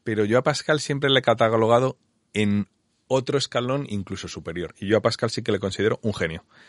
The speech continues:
O sea, su libro de cerámicas adheridas, que sacan el dos mil o por ahí, hace veinte, veinticinco años,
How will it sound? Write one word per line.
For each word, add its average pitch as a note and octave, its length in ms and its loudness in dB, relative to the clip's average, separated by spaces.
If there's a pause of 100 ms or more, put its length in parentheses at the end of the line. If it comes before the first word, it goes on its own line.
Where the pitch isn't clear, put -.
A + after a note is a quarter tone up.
(300)
O - 20 -20
sea, G#2+ 140 0
su A2 160 0
libro B2 480 2
de A#2 320 4
cerámicas A2 460 0
adheridas, E2 520 -2
que F2+ 140 -8
sacan G2 280 -4
el F2+ 580 -6
dos D#2+ 160 -10
mil F#2+ 260 0
o D#2 60 -6
por E2+ 100 -6
ahí, F2 140 2
hace F2 160 -4
veinte, F#2 180 2
veinticinco E2+ 420 -2
años, F#2 340 0